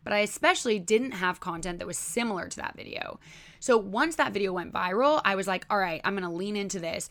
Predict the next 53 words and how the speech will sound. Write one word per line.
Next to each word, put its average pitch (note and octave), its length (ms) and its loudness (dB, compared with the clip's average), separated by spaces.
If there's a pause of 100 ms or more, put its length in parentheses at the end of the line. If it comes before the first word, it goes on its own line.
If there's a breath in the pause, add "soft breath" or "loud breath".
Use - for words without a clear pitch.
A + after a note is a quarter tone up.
(220 loud breath)
I F3 120 -2
kept A#3+ 260 -2
building G#3+ 260 0
off B3 220 -4
that E3 340 0
and G3+ 80 -4
I F#3 120 -2
created F#3 560 -4
the G3+ 80 0
next E3+ 300 -6
parts - 300 -8
two, A#3+ 220 0
three, A3 160 -2
four, F3 220 -6
five, F3 180 -4
et - 100 -10
cetera. C4 440 2 (420 loud breath)
And A3+ 320 2
the, F#3+ 220 -4
by A3 160 6
the A#3+ 80 -2
time C4 220 0
the G3+ 40 -2
next G#3+ 340 0
video G3 280 0
went F3+ 180 -6
viral, A3+ 380 6
I G3 100 0
gained G3 240 0
a F#3+ 240 -8
lot G3+ 240 4
more F3 140 -4
followers - 500 -6
'cause - 80 -12
they F#3+ 140 -2
were G3 120 -2
able G#3 220 2
to G#3 80 2
go G3 80 0
back F3+ 160 0
to - 80 -8
my E3+ 80 -4
profile F#3+ 540 0
and F3+ 120 -4
watch E3+ 280 -4
more E3 180 -8
of E3 80 -10
them F3 220 -4
and E3+ 160 -8
then D#3+ 80 -10
decide - 420 -8
to - 80 -12
follow. - 500 -8